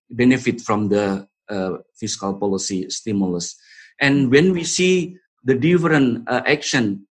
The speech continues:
taken by, uh, G twenty,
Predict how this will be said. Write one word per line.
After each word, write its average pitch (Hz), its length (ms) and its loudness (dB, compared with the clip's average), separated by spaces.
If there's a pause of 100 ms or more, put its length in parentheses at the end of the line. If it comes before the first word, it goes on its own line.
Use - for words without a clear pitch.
taken 127 360 0
by, 113 400 2 (100)
uh, 104 240 -4 (920)
G 160 140 2
twenty, 127 720 0